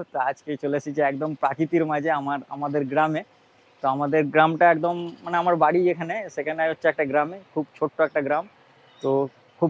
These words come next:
ফেমাস নয়, তবে খুব সামান্য, কিন্তু খুব ভালো একটা গ্রাম। তো আজকে এই ভিডিওটার মাধ্যমে আমি আমার হোম ট্যুরটা আর কি শেয়ার করবো। তো আপ-, আশা করছি ভিডিওটা দেখবেন, আপনাদের খুব ভালোই লাগবে। আর এখন আমি আছি আমার বাড়ির ছাদে,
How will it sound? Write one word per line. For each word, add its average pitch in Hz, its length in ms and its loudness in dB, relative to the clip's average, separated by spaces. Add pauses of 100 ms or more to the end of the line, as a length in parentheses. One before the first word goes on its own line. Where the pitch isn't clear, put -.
ফেমাস 170 360 2
নয়, 175 240 -2
তবে 160 200 -2
খুব 160 180 -4
সামান্য, 170 380 -2 (420)
কিন্তু 156 160 0
খুব 160 220 0
ভালো 139 240 2
একটা 151 220 2
গ্রাম। 147 200 2 (400)
তো - 120 -6
আজকে 143 300 2 (520)
এই 160 120 2
ভিডিওটার 175 420 4
মাধ্যমে 175 360 0
আমি 170 220 -2
আমার 170 240 2 (840)
হোম 156 160 4
ট্যুরটা 180 320 4
আর 160 100 4
কি 170 100 -2
শেয়ার 165 280 4
করবো। 151 280 0 (520)
তো 147 60 -2
আপ-, 143 320 2
আশা 147 220 4
করছি 170 220 2
ভিডিওটা 156 400 4
দেখবেন, 160 400 2
আপনাদের 147 340 -2
খুব 147 180 -4
ভালোই 143 320 2
লাগবে। 151 300 2 (640)
আর 127 220 2 (320)
এখন 147 220 -2
আমি 170 200 0
আছি 170 240 2
আমার 170 180 2
বাড়ির 147 300 0
ছাদে, 135 340 0